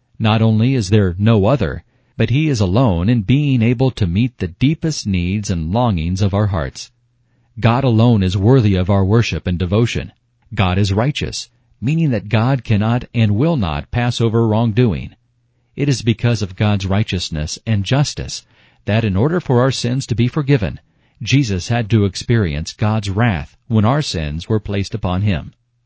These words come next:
God is sovereign, meaning He is supreme. All of His creation put together cannot thwart His purposes.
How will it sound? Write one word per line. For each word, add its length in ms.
God 320
is 200
sovereign, 560
meaning 480
He 220
is 120
supreme. 640
All 240
of 120
His 180
creation 580
put 240
together 460
cannot 380
thwart 340
His 180
purposes. 720